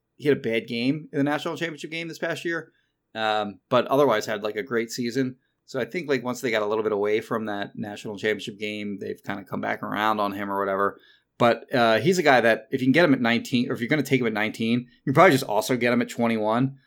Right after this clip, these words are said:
So the, the trade up cost probably isn't gonna be that much. The team in, in between them would be the, the Jaguars at twenty. They need basically everything.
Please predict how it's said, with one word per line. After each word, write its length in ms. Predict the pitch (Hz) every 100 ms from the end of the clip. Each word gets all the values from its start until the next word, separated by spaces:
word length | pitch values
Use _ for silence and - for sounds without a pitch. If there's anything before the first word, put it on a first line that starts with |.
| _
So 160 | - 143
the, 100 | 131
the 220 | 135 147
trade 320 | - 185 147
up 180 | 160 -
cost 340 | 123 120 143
probably 220 | - 113
isn't 140 | 113 120
gonna 100 | 117
be 100 | 113
that 140 | 107
much. 280 | 104 110 120
The 60 | 131
team 200 | 180 156
in, 80 | 123 -
in 120 | 139
between 360 | 107 - 120 113
them 100 | 120
would 140 | 113
be 80 | 107
the, 160 | 101 101 _ -
the 60 |
Jaguars 520 | 98 110 107 117 117 110
at 80 |
twenty. 460 | - 113 113 127 135 _ _ -
They 120 | 135
need 200 | 156 135
basically 540 | 123 120 123 107 104 -
everything. 680 | 107 107 127 139 147 156